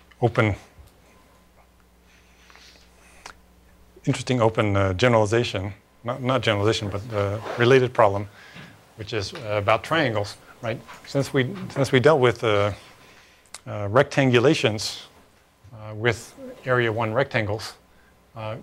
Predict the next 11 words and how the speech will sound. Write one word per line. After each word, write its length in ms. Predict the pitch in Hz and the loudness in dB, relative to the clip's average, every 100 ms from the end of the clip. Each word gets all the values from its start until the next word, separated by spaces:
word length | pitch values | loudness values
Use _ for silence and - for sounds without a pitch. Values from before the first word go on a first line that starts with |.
| 175 | -8
you 140 | 123 | -6
can 140 | 139 | 0
ask, 280 | 123 120 - - | 2 2 0 -6
is 200 | 147 139 | -4 0
there 280 | 127 123 - | 4 4 2
a 280 | 123 113 110 101 - - _ - | 0 0 -2 -4 -16 -20 _ -8
analogous 460 | 120 143 139 127 | 0 2 2 0
result 260 | 127 110 113 | 0 -2 -2
for 120 | - | -6
triangulations? 720 | 107 143 123 127 170 117 120 - _ _ _ _ _ _ _ _ 131 - _ | -4 -2 2 2 0 -2 -8 -14 _ _ _ _ _ _ _ _ -20 -20 _
Um, 280 | 107 98 | -14 -12